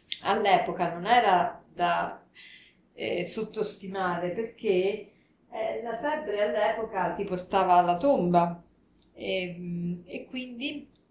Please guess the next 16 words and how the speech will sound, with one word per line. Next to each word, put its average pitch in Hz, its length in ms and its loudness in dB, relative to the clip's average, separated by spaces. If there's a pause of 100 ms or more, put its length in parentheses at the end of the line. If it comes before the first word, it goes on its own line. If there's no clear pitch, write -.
(600)
Gesù 269 340 -8
salva 233 840 0 (160)
praticamente 202 800 -8
questa 170 560 -6
suocera 180 640 -2 (480)
di 165 120 -18
Pietro. 175 720 -2 (500)
E, 247 640 0
e - 140 -8
che - 180 -18
cosa 349 280 -4
fa 175 280 -2
lei? 165 400 -6
Appena 185 1040 -4
si - 300 -4
alza 294 720 -2